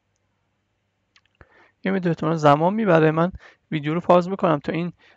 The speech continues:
لودینگ این بالا تموم بشه. خب الان اگه ببینید می‌بینید یه حاشیه قرمز رنگ این بالا خورده، نشون می‌ده یه خطایی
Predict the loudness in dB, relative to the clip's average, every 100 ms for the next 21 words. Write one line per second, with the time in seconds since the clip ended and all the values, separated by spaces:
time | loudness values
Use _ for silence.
0 | _ -2 0 0 -2 -4 -4 -2 -2 0
1 | -2 -2 -4 -6 -4 -4 -4 _ _ _
2 | _ _ _ _ -20 -20 _ 0 4 6
3 | 8 6 4 4 2 2 0 0 0 0
4 | -2 -8 _ _ -20 _ _ -2 0 2
5 | 2 4 4 2 0 4 4 4 4 2
6 | 2 2 2 2 0 -2 -2 -6 -6 -2
7 | -2 2 0 2 0 0 -2 -4